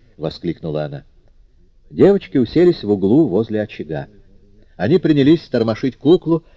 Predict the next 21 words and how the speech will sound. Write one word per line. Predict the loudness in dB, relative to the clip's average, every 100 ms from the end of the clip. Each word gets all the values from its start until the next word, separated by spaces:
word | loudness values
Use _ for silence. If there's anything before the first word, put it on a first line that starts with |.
| _ -6
укладывали | -2 0 2 2 2 2
её | 2 0
то | -2 0 0
у |
одной, | 0 -4 -2 0 0
то | 0 0 -2
у |
другой | -2 -8 0 2 2
на | 0
коленях | -4 -2 0 0 -4 -14 _ -10
и | -4
весело | -2 -2 -2 -10 -10
щебетали. | -12 -12 -12 -10 -12 -12 -20 -20 _ _ _ _ _ _ _
Время | -2 0 0
от | -2 -2
времени | -2 -2
Козетта | -4 -4 -2 -2 -4 -8
поднимала | -8 -8 -6 -4 -4
глаза | -4 -6 -4 -4
от | -6 -8
вязания | -8 -4 -4 -4